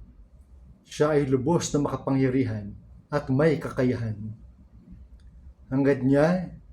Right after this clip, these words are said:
ay maging mabuti ang ating kinabukasan. Mahal niya tayong lahat. Siguradong hindi niya tayo pababayaan. Amen.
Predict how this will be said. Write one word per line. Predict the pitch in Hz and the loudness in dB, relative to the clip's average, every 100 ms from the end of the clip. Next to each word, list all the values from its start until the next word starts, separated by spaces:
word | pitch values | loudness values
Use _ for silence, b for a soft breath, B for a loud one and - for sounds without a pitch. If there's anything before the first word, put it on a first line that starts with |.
| - | -6
ay | 151 151 | 0 2
maging | 147 135 151 | 2 0 2
mabuti | 143 135 180 208 120 107 - - - - | 2 4 2 2 0 -4 -10 -20 -20 -16
ang | - 135 | -4 2
ating | 147 160 143 | 2 2 0
kinabukasan. | - 131 117 117 110 110 - 104 101 104 - - - - _ - - - - - - - - | 2 0 0 -2 -4 -6 -8 -10 -10 -16 -20 -20 -20 -20 _ -20 -20 -20 -20 -20 -20 -20 -12
Mahal | 143 139 170 160 | -4 0 2 4
niya | 156 | 4
tayong | 147 147 147 | 4 4 4
lahat. | 135 127 120 - - - - - b b b - | 2 0 -4 -8 -20 -20 -20 -20 b b b -20
Siguradong | - - 147 147 151 151 139 | -12 -6 4 6 6 4 2
hindi | 147 143 | 2 4
niya | 135 135 | 4 4
tayo | 135 131 | 2 2
pababayaan. | 131 120 117 120 113 110 110 98 98 95 - - - - _ _ - - - - - - - - - | 0 -2 -2 -2 -2 -4 -8 -12 -14 -18 -20 -20 -20 -20 _ _ -20 -20 -20 -20 -20 -20 -20 -20 -6
Amen. | 139 117 104 98 | -4 -2 -4 -8